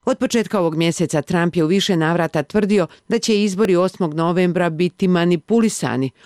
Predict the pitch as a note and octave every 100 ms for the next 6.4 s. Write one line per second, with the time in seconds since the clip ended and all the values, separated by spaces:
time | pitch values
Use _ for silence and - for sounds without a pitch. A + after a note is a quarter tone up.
0 | - F3+ - A3 G#3 - _ A3 A#3 A3+
1 | G#3+ A#3 A3 F#3 F3 G3 G3+ D3+ F3 F#3
2 | - G3+ - G3 F#3 - F#3+ F3+ D#3+ F#3+
3 | F#3+ - F3+ D#3 G3 G3 F#3+ F3+ F3+ F#3
4 | F#3+ G#3 E3+ F#3 G3+ G3+ E3 E3 E3 E3+
5 | F#3+ - G3+ D#3+ D3 G3 F#3 D#3+ F3 -
6 | A#3 A3+ G#3+